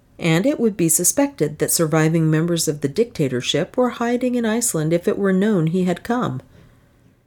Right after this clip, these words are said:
Suppose those escaped Russians had possession of the spaceship and weapons unknown to modern Earth science.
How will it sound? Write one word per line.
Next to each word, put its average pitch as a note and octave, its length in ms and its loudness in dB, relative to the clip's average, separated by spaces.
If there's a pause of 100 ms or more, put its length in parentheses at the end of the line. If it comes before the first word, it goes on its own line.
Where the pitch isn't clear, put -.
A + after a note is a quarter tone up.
(280)
Suppose E4 840 -2
those A#3+ 360 0
escaped G#3 720 -4
Russians - 580 -4
had D3+ 260 -4
possession E3 540 0
of A3 120 -2
the A#3+ 100 2
spaceship - 840 0 (500)
and E3 280 0
weapons F#3 640 2
unknown G3+ 560 4
to E3+ 120 -2
modern F3 640 0
Earth F3 240 -2
science. - 1000 -2